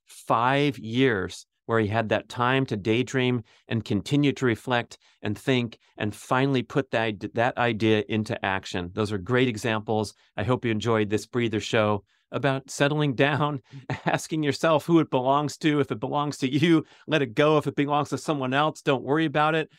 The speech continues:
Practice expanding your awareness, rising above your physical environment and reflecting in a one mile, ten mile, hundred mile, thousand mile radius. Strive to let go of trauma and drama, especially if you're inclined that way because you're sensitive.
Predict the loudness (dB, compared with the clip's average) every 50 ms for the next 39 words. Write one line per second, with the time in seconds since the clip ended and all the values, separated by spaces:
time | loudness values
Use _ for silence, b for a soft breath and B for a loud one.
0 | b b b b -4 -2 -2 -2 -2 -6 -8 -6 -6 -6 -6 -4 2 2 4 4
1 | 4 4 4 4 4 2 2 4 4 4 4 4 2 0 -2 -4 -6 -2 0 2
2 | 2 4 2 2 0 0 -4 -2 0 2 2 2 2 0 -2 -4 -4 -4 -4 -4
3 | -4 -4 -4 -4 -4 -2 0 2 2 2 2 0 0 -2 -2 -4 -4 -6 -6 -6
4 | -4 -4 -4 -2 -2 -2 -2 0 -2 -4 b b b b b b 0 0 0 2
5 | 2 2 2 2 2 2 2 2 0 -2 -4 -4 -2 -2 0 0 0 0 0 2
6 | 0 -2 -4 -4 -4 -4 -2 -2 -2 -2 -2 0 0 2 0 0 -2 b b b
7 | b b _ -4 -2 0 2 2 2 2 0 -2 -2 -2 -4 -4 -4 -2 0 0
8 | 2 2 4 4 2 2 0 -2 -6 -12 b b b b b b b -18 -16 -16
9 | -8 0 2 4 4 6 4 4 2 0 -2 -2 0 2 2 0 0 0 2 4
10 | 4 4 4 2 0 -4 -8 -8 -4 -2 0 0 0 0 -2 -2 -4 -6 -8 -8
11 | -6 -4 0 2 2 4 4 2 2 0 -2 -4 -6 -2 -2 -2 -2 0 0 -2
12 | -2 0 0 0 0 0 0 -2 -4 -8 -8 -2 0 0 2 2 2 0 0 0
13 | 0 -2 -2 -2 -2 0 2 2 2 2 0 -2 0 -2 -2 0 -2 -4 -4 -2
14 | 0 -2 0 0 -2 -2 0 0 0 0 -2